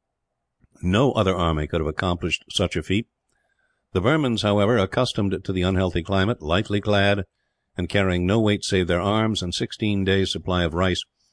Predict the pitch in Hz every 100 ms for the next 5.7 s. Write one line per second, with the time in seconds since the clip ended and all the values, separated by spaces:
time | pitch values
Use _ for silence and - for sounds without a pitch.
0 | _ _ _ _ 85 90 85 71 90 95
1 | 90 85 76 73 71 - _ _ _ _
2 | _ _ _ - 180 208 147 123 101 98
3 | - 123 - 101 92 87 101 - 82 92
4 | 101 98 - 80 82 73 - 90 87 95
5 | - 78 73 87 82 69 -